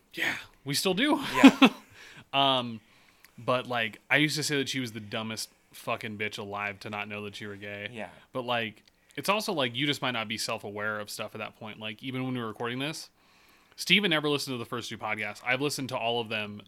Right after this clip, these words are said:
Speaker 1: just to check for sound and to, like, 'cause it makes me laugh. Like, it's nice to have memories with you. The third one, no, it was the second one. The second one c-, with the slang.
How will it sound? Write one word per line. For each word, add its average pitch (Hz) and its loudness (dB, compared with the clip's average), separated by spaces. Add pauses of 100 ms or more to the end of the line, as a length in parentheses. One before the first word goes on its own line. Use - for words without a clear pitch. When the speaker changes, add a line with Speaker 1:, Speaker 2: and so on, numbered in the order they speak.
Speaker 1:
just 117 -6
to 113 -4
check - -2
for 117 -6
sound 117 -2
and 110 -6
to, 120 -10
like, 104 -8 (400)
'cause 139 -2
it 156 2
makes 160 4
me 165 0
laugh. 143 2
Like, 120 -2
it's 117 -2
nice 117 0
to - -4
have 110 -2
memories 110 -6
with 107 -12
you. 104 -10 (580)
The 123 -2
third 190 0
one, 113 -2 (800)
no, 143 6
it 135 6
was 120 0
the 113 -6
second 107 -4
one. 110 -16
The 135 -2
second 147 6
one 120 -2
c-, 139 -8
with 113 -6
the 120 -6
slang. 101 -4